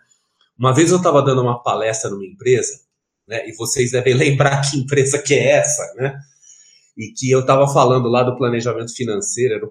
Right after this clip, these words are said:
pessoal, assim, bem de nível operacional, aquela coisa toda, né? Aí, no meio daquela explanação toda, vem um cara, levanta com aquele macacão de operário e bota o dedo no meu nariz e fala assim: "Quem é você pra falar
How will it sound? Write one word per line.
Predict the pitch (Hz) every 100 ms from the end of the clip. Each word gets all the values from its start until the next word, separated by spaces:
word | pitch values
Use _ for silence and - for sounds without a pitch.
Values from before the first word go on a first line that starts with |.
| - -
pessoal, | 120 127 123
assim, | - 117
bem | 117 151
de | 147
nível | 127 131 123
operacional, | 123 117 113 - 110 90 98 117 104 90
aquela | - 101 92
coisa | 110 95 - -
toda, | 127 104 90
né? | 101 123 _ _ _ -
Aí, | 131
no | 190
meio | 180 214
daquela | 196 180
explanação | 175 - 156 151 139 139 127
toda, | 165 180
vem | 190
um | 165 -
cara, | 135 147 151
levanta | 143 135 123 135 135
com | 123
aquele | 131 117
macacão | 123 120 120 - 123
de | 120
operário | - 110 104 123 135
e |
bota | 127 139 135
o |
dedo | 127 127 123
no | 120
meu | 120
nariz | 107 104 127 127
e | -
fala | 135
assim: | 127 - 110
"Quem | - 226
é | 208
você | 196 370 - - - 330 -
pra | -
falar | - 120 107 131 127